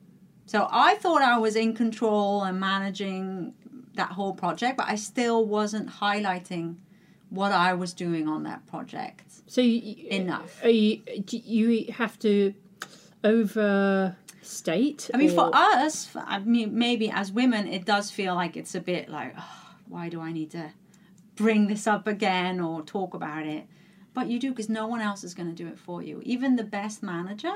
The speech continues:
Speaker 1: it's not necessarily their job to make sure that you get promoted.
Speaker 2: I must
Speaker 1: Right.
Speaker 2: ask you again, I know we will get back on piece to
Speaker 1: Yeah.
Speaker 2: the, the, the, the, you know, how to do your job, but how did you get over those setbacks?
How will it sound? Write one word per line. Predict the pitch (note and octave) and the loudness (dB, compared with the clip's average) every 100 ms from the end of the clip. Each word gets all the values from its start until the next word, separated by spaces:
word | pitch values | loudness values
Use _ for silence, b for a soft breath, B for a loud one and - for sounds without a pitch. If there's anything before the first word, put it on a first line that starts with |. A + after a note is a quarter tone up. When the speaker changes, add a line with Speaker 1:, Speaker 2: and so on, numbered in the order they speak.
| G4 | -6
Speaker 1:
it's | - G3+ - | -10 -10 -4
not | G#3 F#3+ F#3+ | -2 -2 -2
necessarily | G#3+ G#3+ G#3 F#3 F3 F3 | -6 -6 -8 -6 -4 -6
their | E3 E3+ E3 | -6 -6 -6
job | D#3+ D#3+ D3+ E3+ A3+ - b b b _ | -6 -6 -4 -4 -6 -12 b b b _
to | C4 | 2
make | A3+ G#3+ G#3+ | 2 2 2
sure | A#3+ G#3 | 2 2
that | - F3+ | 0 -4
you | F#3 | -6
get | E3+ - | -6 -10
promoted. | - D#3 D3+ - - - B B B - | -10 -10 -10 -12 -16 -18 B B B 2
Speaker 2:
I | |
must | G#3 C4 - | 4 4 2
Speaker 1:
Right. | A#3 | 2
Speaker 2:
ask | G#3+ G#3+ | 2 2
you | G3 | 4
again, | G3+ G3 | 4 6
I | F#3+ | 6
know | A3 | 6
we | F#3 G3 | 6 6
will | A3+ A3 | 8 8
get | E3+ - | 6 0
back | D3 - | -4 -4
on | F3 | -6
piece | E3+ D3+ - | -4 -4 -4
to | - | -2
Speaker 1:
Yeah. | A3 F#3+ | 0 2
Speaker 2:
the, | E3 F3+ | 4 4
the, | G#3+ | 4
the, | F3 F#3+ | 4 0
the, | D#3 E3+ F#3+ | 0 -4 0
you | |
know, | F3+ C#3+ | 0 0
how | E3 | -4
to | - D#3 | -6 -2
do | F#3 | 0
your | D#3+ | 0
job, | - - - B B B | -4 -8 -10 B B B
but | A3+ - - _ - | 2 2 -2 _ -12
how | - A#3+ B3+ | 0 4 4
did | A#3+ G3 | 4 2
you | G3 | -2
get | - F#3 E3+ | 0 0 2
over | G3 F3+ E3 | 2 2 0
those | D#3 D3+ | -2 -2
setbacks? | F#3+ - - A2+ - - - | -4 -4 -8 -14 -14 -14 -14